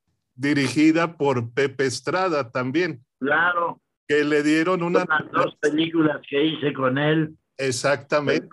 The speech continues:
Speaker 2: El Profeta Mimí
Speaker 1: ¿Qué recuerdos
Speaker 2: y
Speaker 1: de
Speaker 2: Cayó
Speaker 1: esa
Speaker 2: de la gloria
Speaker 1: película?
Speaker 2: del diablo.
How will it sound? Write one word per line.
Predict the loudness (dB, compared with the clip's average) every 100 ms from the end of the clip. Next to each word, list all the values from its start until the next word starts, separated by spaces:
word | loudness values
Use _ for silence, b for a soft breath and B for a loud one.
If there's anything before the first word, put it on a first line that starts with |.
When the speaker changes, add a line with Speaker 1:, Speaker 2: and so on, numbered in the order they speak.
| -2
Speaker 2:
El | -2
Profeta | -2 -2 -2 -6
Mimí | -6 -12 -8 -8 -8 -10 -16 _ _
Speaker 1:
¿Qué | 0 2
recuerdos | 4 2 4 4 6 4 0 -6
Speaker 2:
y |
Speaker 1:
de | 0
Speaker 2:
Cayó |
Speaker 1:
esa | 2 4
Speaker 2:
de |
la | 2
gloria | 0
Speaker 1:
película? | 0 -2 -2 0 2 2 0
Speaker 2:
del | -4
diablo. | -2 -2 -2 -8